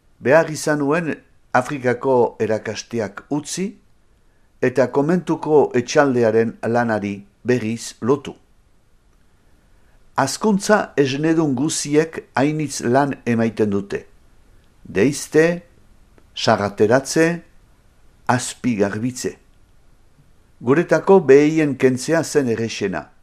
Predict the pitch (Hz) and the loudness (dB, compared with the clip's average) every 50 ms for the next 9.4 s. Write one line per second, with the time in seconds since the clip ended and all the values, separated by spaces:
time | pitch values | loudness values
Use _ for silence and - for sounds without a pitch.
0 | _ _ _ _ _ _ _ _ _ _ _ _ _ - - 127 131 127 131 127 | _ _ _ _ _ _ _ _ _ _ _ _ _ -6 -4 -2 0 0 0 2
1 | 127 117 113 104 101 - 151 143 131 113 107 110 110 - - 123 123 120 127 139 | 2 2 0 0 0 0 0 0 0 2 2 2 2 2 -4 -2 0 2 0 0
2 | 131 - - 127 107 - - - 240 220 208 190 - - - - - - _ _ | 0 -2 -6 -8 -8 -10 -10 -8 -6 -4 -4 -4 -6 -10 -14 -18 -20 -20 _ _
3 | _ _ _ _ _ _ _ _ _ _ _ _ _ _ _ _ _ _ _ - | _ _ _ _ _ _ _ _ _ _ _ _ _ _ _ _ _ _ _ -4
4 | 107 110 117 113 123 135 147 143 143 - - 175 185 196 196 190 196 - _ _ | -2 -2 0 0 0 2 0 0 0 -2 -4 -2 0 0 0 -2 -6 -8 _ _
5 | _ _ _ - 127 135 139 131 139 131 123 - - 143 139 147 143 131 117 - | _ _ _ 0 2 2 2 4 2 0 0 0 -2 -2 0 0 0 -2 -2 -4
6 | - 117 110 - - - - - - 120 110 110 123 123 - - _ _ _ _ | -4 -6 -6 -6 -4 -6 -4 -2 2 2 4 4 2 0 -4 -16 _ _ _ _
7 | _ _ _ _ _ - 123 135 143 131 - - - 208 196 - 170 - - 175 | _ _ _ _ _ 0 2 2 2 0 -2 -4 -6 -6 -6 -4 -6 -2 0 0
8 | 170 156 139 131 135 139 156 156 - - - 127 117 120 123 135 135 123 120 117 | 0 2 2 0 2 2 2 0 -2 0 0 0 0 0 0 2 4 4 4 2
9 | 107 113 117 113 110 101 98 | 2 0 0 2 2 2 2